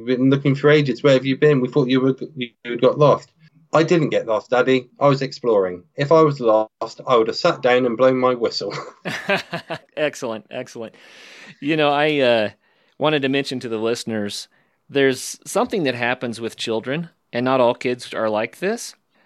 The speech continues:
Speaker 2: but when children get away from the adults and then the adults are yelling for the children, some children are afraid that they're gonna be in trouble, so they'll actually hide.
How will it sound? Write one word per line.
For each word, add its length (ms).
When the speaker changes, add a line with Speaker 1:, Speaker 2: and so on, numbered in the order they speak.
Speaker 2:
but 120
when 180
children 540
get 140
away 300
from 280
the 120
adults 500
and 120
then 120
the 100
adults 400
are 60
yelling 340
for 140
the 80
children, 420
some 320
children 460
are 120
afraid 420
that 120
they're 100
gonna 160
be 140
in 80
trouble, 360
so 140
they'll 180
actually 360
hide. 500